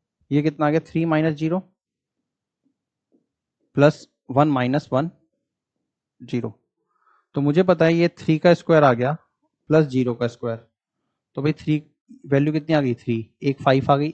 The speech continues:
एक फ़ोर आ गई। थ्री, फ़ोर, फ़ाइव क्या होता है ट्रिपलेट? अगर ट्रायंगल की बात पूछता है, ट्रायंगल कैसा है,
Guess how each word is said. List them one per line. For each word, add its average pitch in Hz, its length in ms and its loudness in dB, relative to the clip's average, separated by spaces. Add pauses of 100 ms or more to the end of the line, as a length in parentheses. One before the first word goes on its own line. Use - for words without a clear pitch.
एक 139 160 -6
फ़ोर 131 200 0
आ 110 60 -4
गई। 113 120 -8
थ्री, 160 240 -4
फ़ोर, 165 220 -4
फ़ाइव 151 340 -2
क्या 160 100 0
होता 143 200 0
है 123 40 0
ट्रिपलेट? - 360 -12
अगर 131 220 -8
ट्रायंगल 139 380 -4
की 160 80 -4
बात 151 240 -2
पूछता 147 240 -10
है, 151 60 -8
ट्रायंगल 143 280 -6
कैसा 143 280 -8
है, 147 120 -12